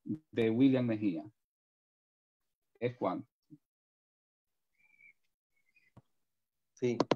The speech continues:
Speaker 2: gracias, Luis Amaury. Muchas gracias por tu valoración de la obra de William, que merecería un evento especial. William, eh, es uno, uno de los grandes conocidos de nuestra dramaturgia y merece,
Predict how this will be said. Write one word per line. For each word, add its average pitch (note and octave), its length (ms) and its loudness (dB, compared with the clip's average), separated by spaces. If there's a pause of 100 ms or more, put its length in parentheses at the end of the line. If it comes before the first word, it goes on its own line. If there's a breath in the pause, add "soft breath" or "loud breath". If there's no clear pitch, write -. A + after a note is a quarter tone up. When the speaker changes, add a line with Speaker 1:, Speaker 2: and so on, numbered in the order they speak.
Speaker 2:
gracias, D3+ 840 6
Luis A#2+ 340 0
Amaury. B2 560 2
Muchas C3+ 380 0
gracias C3+ 340 2
por B2 140 -6
tu B2 120 0
valoración A#2+ 640 4
de A#2 120 2
la A2 120 4
obra A#2+ 240 4
de A2+ 160 0
William, B2 400 0
que B2 140 -2
merecería A#2+ 840 2 (480 soft breath)
un D3+ 220 4
evento C#3+ 400 6
especial. A2+ 600 0 (440)
William, C#3 580 2 (880)
eh, B2+ 580 -2
es C3+ 80 -2
uno, D3+ 320 0
uno D3 220 -2
de D3 40 0
los C3+ 80 2
grandes C#3 300 0
conocidos C3+ 480 2
de C3 60 4
nuestra B2+ 180 0
dramaturgia B2 520 0
y - 20 -2
merece, B2 640 0